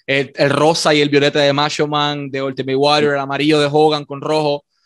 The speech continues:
¿Cómo pasamos de esa fase del chamaquito que veía lucha libre a, ok, vamos a practicar lucha libre por primera ocasión? Porque cuando tú vas creciendo,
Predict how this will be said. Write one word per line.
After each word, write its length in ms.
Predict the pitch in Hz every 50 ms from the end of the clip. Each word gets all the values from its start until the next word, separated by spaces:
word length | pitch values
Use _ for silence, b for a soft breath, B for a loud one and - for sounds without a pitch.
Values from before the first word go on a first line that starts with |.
| _ _
¿Cómo 220 | - 185 202 240
pasamos 420 | 233 269 233 - 262 254 254 247 214
de 240 | 208 247 240 240 240
esa 220 | 247 240 - 233
fase 380 | - - 233 220 214 214 - 202
del 220 | 175 165 156 156
chamaquito 520 | 156 185 165 156 151 - 175 180 - 202
que 160 | - - 196 185
veía 380 | 175 160 175 175 180 185 175
lucha 260 | 175 185 185 - 196
libre 460 | 175 185 202 208 190 165 156 151 - -
a, 220 | - 139 139 135 -
ok, 180 | - - - 147 135 131 123 - _ _ _ _ _ _ _
vamos 240 | - 139 139 143
a 80 | 160 156
practicar 460 | - 156 156 - - 160 - 165 156
lucha 240 | 156 165 160 - 175
libre 400 | 160 185 196 190 175 170 156 - _ _ _
por 180 | _ 147 139 135
primera 300 | 131 139 131 131 131 143
ocasión? 260 | 143 151 151 165 165
Porque 200 | 170 214 214 185
cuando 360 | 135 131 131 135 127 131 123
tú 460 | 123 - 139 131 131 135 139 151 151 b b b b b b b _ _ _
vas 280 | _ - 151 160 160 -
creciendo, 800 | - - 160 165 - - 185 185 180 170 147 143 139 135 - -